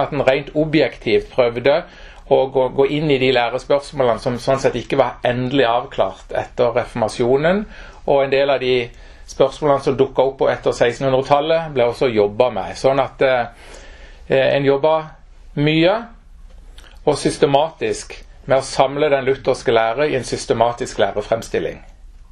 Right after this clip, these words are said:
Og mye av utdanningen på de teologiske universitetene handler da om å trene de kommende prester på debatt, polemikk og trosforsvar,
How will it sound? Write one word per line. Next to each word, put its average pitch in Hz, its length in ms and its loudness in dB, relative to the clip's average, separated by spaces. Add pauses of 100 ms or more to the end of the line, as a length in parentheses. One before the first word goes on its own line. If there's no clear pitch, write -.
(680)
Og 151 160 2
mye 170 200 4
av 160 120 0
utdanningen 156 600 0
på 151 200 2
de 147 80 0
teologiske 147 640 2
universitetene 135 880 0
handler 139 400 0
da 135 160 4
om 131 160 -2
å 117 80 -2
trene 131 800 0
de 123 160 0 (720)
kommende 135 380 2
prester 160 600 0 (580)
på 135 200 4 (1300)
debatt, 131 640 0 (500)
polemikk 135 760 -2 (340)
og 139 160 2
trosforsvar, 120 840 -2